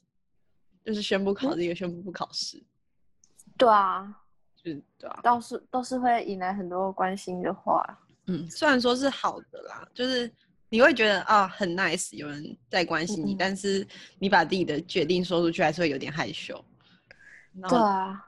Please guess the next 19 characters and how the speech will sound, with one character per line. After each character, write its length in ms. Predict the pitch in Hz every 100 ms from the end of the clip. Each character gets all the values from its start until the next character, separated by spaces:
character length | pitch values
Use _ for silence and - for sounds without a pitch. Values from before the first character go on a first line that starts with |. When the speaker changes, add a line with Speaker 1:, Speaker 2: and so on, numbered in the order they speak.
| -
Speaker 1:
就 120 | 208
会 120 | 208
有 80 | 151
压 120 | - - -
力， 180 | - - _
害 160 | 165
羞 120 | 160 123
就 100 | -
有 60 | -
压 80 |
力。 80 | - -
Speaker 2:
因 80 | 330
为， 80 | 359 - _ _ _ _ -
因 60 | 285
为 60 | 320
太 260 | - 254
多 320 | 247 233 240
人 240 | 240 196 190
了， 260 | - -